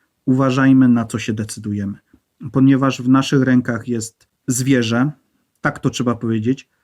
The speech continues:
które oczywiście może stanowić zagrożenie. A nasza w tym rola,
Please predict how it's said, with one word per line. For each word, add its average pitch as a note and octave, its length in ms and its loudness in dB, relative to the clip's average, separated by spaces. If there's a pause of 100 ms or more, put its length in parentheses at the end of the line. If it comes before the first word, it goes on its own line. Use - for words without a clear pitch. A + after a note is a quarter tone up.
(180)
które F3+ 460 0
oczywiście A2+ 840 -4 (320)
może C3 320 4
stanowić A#2 480 -2
zagrożenie. G#2+ 600 -6 (380)
A A2+ 160 -2
nasza C#3 480 2
w - 100 -10
tym A#2+ 180 0
rola, A2+ 400 0